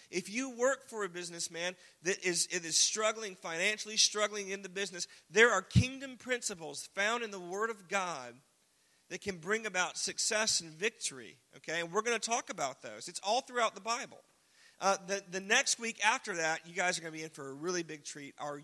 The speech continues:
youth pastor, Chance Holt, is gonna be bringing the message. It's gonna be awesome. He's gonna be talk-, talking about, uh,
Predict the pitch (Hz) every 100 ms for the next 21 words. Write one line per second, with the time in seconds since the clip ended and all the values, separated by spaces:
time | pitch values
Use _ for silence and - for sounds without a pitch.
0 | 143 190 247 - - 135 120 - 117 113
1 | 123 _ _ - - 202 190 - 185 190
2 | - 135 135 135 127 131 123 123 113 -
3 | 80 - - _ _ _ _ _ _ _
4 | _ - _ _ _ _ _ _ _ _
5 | _ _ - 160 156 160 160 - 143 220
6 | 247 202 196 185 - 180 180 180 165 -
7 | - - - 156